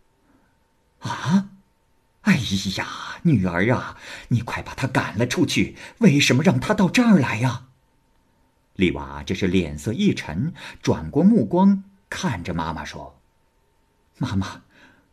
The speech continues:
我不能再这样做了。他是好人家的子弟，从前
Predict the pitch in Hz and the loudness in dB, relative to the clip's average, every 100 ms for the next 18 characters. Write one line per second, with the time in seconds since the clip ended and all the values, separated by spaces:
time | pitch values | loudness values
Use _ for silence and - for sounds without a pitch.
0 | _ _ - 131 - 143 101 - 131 - | _ _ -6 -4 2 0 0 -4 -4 0
1 | 120 - - - - - _ _ - - | -2 -2 0 0 -2 -18 _ _ -20 -20
2 | _ _ _ _ - 101 - - - 95 | _ _ _ _ -8 -6 -6 -4 0 0
3 | 92 92 98 - 95 - 95 - - - | -2 -4 -8 -8 -8 -6 -6 -6 -8 -14
4 | _ _ _ _ _ - 85 - - - | _ _ _ _ _ -8 -8 -6 -8 -8